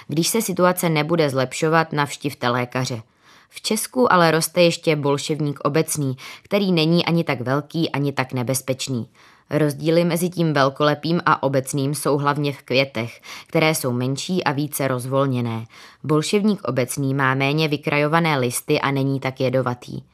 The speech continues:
I bolševník obecný vám ale může podráždit kůži.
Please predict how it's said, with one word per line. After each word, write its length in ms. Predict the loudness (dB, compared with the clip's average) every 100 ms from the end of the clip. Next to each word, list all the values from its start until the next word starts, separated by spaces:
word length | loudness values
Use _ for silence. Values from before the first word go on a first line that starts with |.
| -20 -20 -8 0
I 140 | 2
bolševník 580 | 2 0 0 0 2 0
obecný 440 | 0 0 0 2
vám 220 | 4 2 2
ale 240 | 4 4
může 380 | 2 0 0 0
podráždit 640 | 0 0 0 0 -2 -6
kůži. 460 | -6 -6 -4 -4